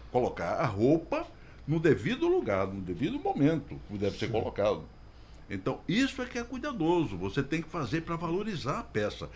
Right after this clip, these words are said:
Speaker 1: Tem pessoas que têm uma promoção, sai comprando tudo quanto é besteira.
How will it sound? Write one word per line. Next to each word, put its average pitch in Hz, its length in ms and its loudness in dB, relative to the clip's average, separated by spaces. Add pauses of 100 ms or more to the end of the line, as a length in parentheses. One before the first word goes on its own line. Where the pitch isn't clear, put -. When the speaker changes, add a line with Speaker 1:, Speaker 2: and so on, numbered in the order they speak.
(220)
Speaker 1:
Tem 202 100 4
pessoas 208 400 4
que 196 100 -8
têm 170 140 2
uma 147 80 6
promoção, 127 580 0
sai 185 140 -2
comprando 180 540 2
tudo 233 180 0
quanto 226 240 -4
é 202 60 0
besteira. 101 580 0